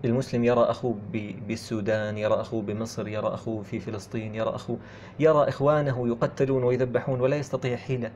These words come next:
ولكنه يشعر مع إخوانه. بل المسلم يشعر مع البشرية ككل، يرى الظلم في، في الصين فينزعج، يرى الظلم في، في، في، في أمريكا فينزعج. هذا المسلم، هذا المسلم. المسلمون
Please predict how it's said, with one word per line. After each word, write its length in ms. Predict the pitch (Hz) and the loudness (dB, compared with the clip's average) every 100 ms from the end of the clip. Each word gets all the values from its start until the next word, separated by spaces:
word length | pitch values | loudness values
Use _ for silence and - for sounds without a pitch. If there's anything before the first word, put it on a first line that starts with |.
| - - - 147 | -14 -20 -10 -2
ولكنه 400 | 151 160 165 151 | -2 0 -2 0
يشعر 300 | 139 139 131 | -4 -4 -4
مع 160 | 120 | -6
إخوانه. 360 | - - 120 107 - - - | -8 -6 -6 -6 -12 -16 -2
بل 160 | 143 214 | 4 6
المسلم 480 | 208 262 - 202 196 - - | 6 4 2 0 0 -4 2
يشعر 340 | 196 196 185 | 2 4 2
مع 140 | 160 147 | 4 0
البشرية 500 | 131 127 143 170 127 | 0 0 0 2 2
ككل، 400 | 120 - 196 - - - - - - | 0 2 0 0 -10 -20 -20 -16 2
يرى 180 | 165 151 | 6 6
الظلم 600 | 120 123 175 147 117 98 - - - | 4 6 6 6 0 -4 -12 -20 -18
في، 320 | - 165 151 | -6 -4 -4
في 120 | 147 156 | -6 -8
الصين 600 | - 233 254 185 95 92 - - | -2 2 4 4 2 -4 -10 -14
فينزعج، 720 | - 123 113 98 95 - - - - 160 | -2 0 0 0 -4 -4 -10 -16 -2 6
يرى 140 | 170 | 6
الظلم 340 | 151 190 180 | 8 6 6
في، 340 | - 180 - 165 | 4 2 2 -2
في، 180 | 170 - | -2 -2
في، 240 | - 151 | -4 -4
في 240 | - 175 | -2 2
أمريكا 460 | 170 233 196 185 101 | 6 6 4 0 -4
فينزعج. 720 | - 143 151 107 101 101 - - - - - - | 0 0 0 -2 -4 -8 -14 -18 -20 -18 -18 0
هذا 180 | 220 277 | 4 4
المسلم، 380 | 233 180 131 151 - - - - - - | 4 -2 -4 -8 -8 -20 -20 -20 -12 2
هذا 200 | 214 202 | 4 4
المسلم. 380 | 131 - - - - - - - - - - - - - - - - 120 | 0 -6 -12 -14 -16 -20 -20 -20 -20 -18 -18 -20 -20 -20 -20 -20 -4 0
المسلمون 760 | 113 107 - 104 107 117 101 | 0 -4 -8 -6 -4 -4 -6